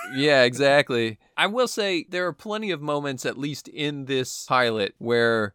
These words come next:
Speaker 2: it becomes relatively melodramatic, and there'll be some manner of wisdom passed on to one of the characters from Jonathan. And it happens more than once,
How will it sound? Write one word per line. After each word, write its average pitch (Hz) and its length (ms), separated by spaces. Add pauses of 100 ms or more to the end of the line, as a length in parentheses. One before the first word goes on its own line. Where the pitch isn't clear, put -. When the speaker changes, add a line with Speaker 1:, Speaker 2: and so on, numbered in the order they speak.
Speaker 2:
it 123 200
becomes 156 420
relatively 147 960
melodramatic, 117 1000 (100)
and 151 140
there'll 156 140
be 160 160
some 170 420
manner 147 360
of 117 320
wisdom 123 720
passed 139 360
on 120 340
to 123 120
one 113 160
of 104 80
the 107 80
characters 101 640
from 113 420
Jonathan. 101 640 (840)
And 120 520 (800)
it 139 140
happens 170 540
more 147 260
than 139 180
once, 120 600